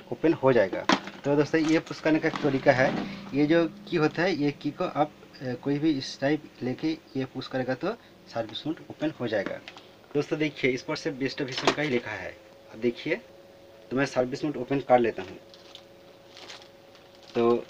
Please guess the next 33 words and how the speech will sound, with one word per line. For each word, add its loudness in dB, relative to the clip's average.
एक -2
remote 2
लेके 0
मैं 4
एक -4
हाथ -4
से -6
camera 2
करता -2
हूँ, -6
इसलिए -2
बहुत 0
problem 4
हो 4
जाता 6
है। 2
देखिए -2
मैं 2
ये 6
पुश -6
कर, 4
push -6
किया 6
है 0
और 0
दोस्तों 2
screen 0
पर 2
देखिए 0
factory 0
लिखा 4
आ 8
जाएगा, 4